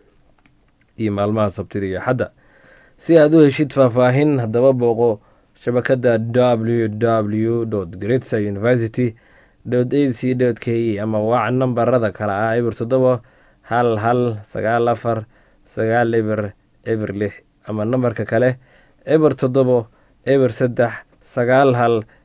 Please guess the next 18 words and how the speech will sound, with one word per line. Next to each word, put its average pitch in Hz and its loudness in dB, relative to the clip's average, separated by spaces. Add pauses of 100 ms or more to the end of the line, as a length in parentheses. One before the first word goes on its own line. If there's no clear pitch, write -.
(120)
toddoba 123 2
hal 107 -4
shan 107 -8
shan. 98 -8 (560)
Jaamacadda 104 -4
Greatsa 120 -2
University, 113 -2 (320)
hel 123 -2
waxbarasho 110 -4
tayo 131 4
leh 127 2 (460)
oo 120 -2
kaa 120 -2
caawin 120 0
doonta 104 -4 (440)
inaad 120 -2
wajahdo 101 -6 (160)
dunida 107 -6